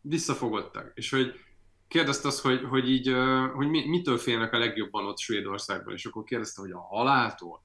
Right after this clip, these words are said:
a egészségügyi gondoktól, és akkor azt mondták neki, hogy nem, attól, hogyha fel kell lépni egy porondra, és beszélni kell emberek előtt.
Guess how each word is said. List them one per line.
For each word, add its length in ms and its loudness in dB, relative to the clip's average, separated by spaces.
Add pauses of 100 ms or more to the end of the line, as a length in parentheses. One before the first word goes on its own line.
(140)
a 420 -10 (300)
egészségügyi 720 2
gondoktól, 760 2
és 100 -14
akkor 140 -6
azt 120 -2
mondták 260 -2
neki, 180 -4
hogy 140 -6
nem, 340 -6
attól, 280 -6
hogyha 200 -4
fel 240 -2
kell 140 -4
lépni 240 -4
egy 100 -8
porondra, 440 -4
és 120 -4
beszélni 380 -6
kell 180 -8
emberek 420 -6
előtt. 240 -8